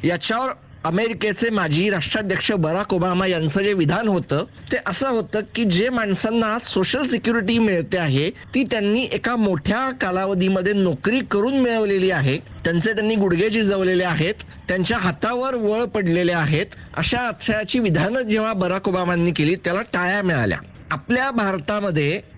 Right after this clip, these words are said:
ज्या काही निवडणुका चालू आहे, specially हिमाचल प्रदेशच्या निवडणुकांमध्ये हा प्रश्न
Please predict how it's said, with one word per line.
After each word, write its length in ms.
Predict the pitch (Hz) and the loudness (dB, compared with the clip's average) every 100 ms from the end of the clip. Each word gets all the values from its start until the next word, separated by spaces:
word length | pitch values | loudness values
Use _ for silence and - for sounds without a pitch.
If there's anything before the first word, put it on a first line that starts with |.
| - | -4
ज्या 100 | 139 | -2
काही 200 | 175 233 | 0 0
निवडणुका 500 | 233 220 247 247 285 | 0 0 0 -2 -2
चालू 240 | 262 233 208 | -2 0 0
आहे, 220 | 175 127 | 0 0
specially 680 | 110 - 185 - 240 240 254 - | -2 -4 -2 0 0 0 0 0
हिमाचल 500 | 151 143 190 - 214 | 0 2 0 -2 -2
प्रदेशच्या 420 | 214 202 196 240 | 0 0 0 0
निवडणुकांमध्ये 840 | 220 208 202 208 214 202 196 190 | 2 2 2 0 0 0 0 0
हा 240 | 190 180 214 | 0 0 0
प्रश्न 500 | - 196 - 196 | 0 -2 2 0